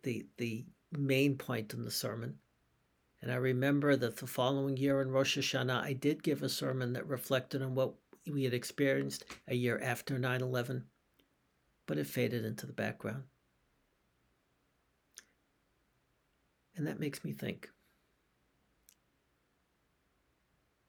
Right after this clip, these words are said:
The horrible, and there are no words, of course, evil, horrible experience of the past few days in Israel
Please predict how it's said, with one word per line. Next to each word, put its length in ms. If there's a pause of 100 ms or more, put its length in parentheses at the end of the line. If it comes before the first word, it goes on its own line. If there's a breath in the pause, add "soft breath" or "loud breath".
(120)
The 80
horrible, 580 (880)
and 200
there 140
are 80
no 140
words, 400
of 100
course, 460 (720)
evil, 480 (1300)
horrible 640
experience 840 (840)
of 80
the 100
past 460 (400)
few 200
days 400
in 80
Israel 420